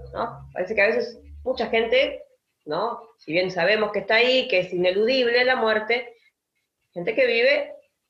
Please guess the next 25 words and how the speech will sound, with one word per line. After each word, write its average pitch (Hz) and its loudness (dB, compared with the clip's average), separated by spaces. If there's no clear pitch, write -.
en 156 -4
esto 170 -4
de 160 2
disfrutar 233 2
también 202 2
la 254 2
vida 254 0
como 233 0
si 254 -10
no 214 -2
existiera. 180 -4
De 247 4
pronto 311 2
la 247 2
muerte 233 0
aparece, 214 2
de 220 2
alguna 208 2
manera 214 2
el 180 -6
final 220 2
aparece, 180 0
el 160 -6
duelo 208 4
aparece, 196 0